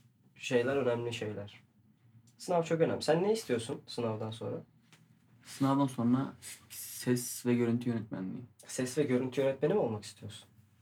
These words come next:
Speaker 2: Evet.
Speaker 1: Çocukta-, benim bacağım yandı ya,
Speaker 2: Çocuktan beri.
Speaker 1: çekmem lazım.
Speaker 2: Çocuktan beri değil tabii ki.
Speaker 1: Şöyle. Yine koyacaksan koy ama buraya. Çocuktan beri değil mi? <laughs> Arkadaşlar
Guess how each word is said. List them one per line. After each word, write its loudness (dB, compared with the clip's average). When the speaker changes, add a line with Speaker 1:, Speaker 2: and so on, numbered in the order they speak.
Speaker 2:
Evet. -6
Speaker 1:
Çocukta-, 0
benim 4
bacağım 6
yandı 0
ya, 6
Speaker 2:
Çocuktan 6
beri. 6
Speaker 1:
çekmem -2
lazım. -6
Speaker 2:
Çocuktan 0
beri 2
değil 2
tabii 2
ki. -2
Speaker 1:
Şöyle. -10
Yine 0
koyacaksan -2
koy -4
ama -4
buraya. -12
Çocuktan 4
beri 2
değil 4
mi? -2
<laughs> -10
Arkadaşlar 10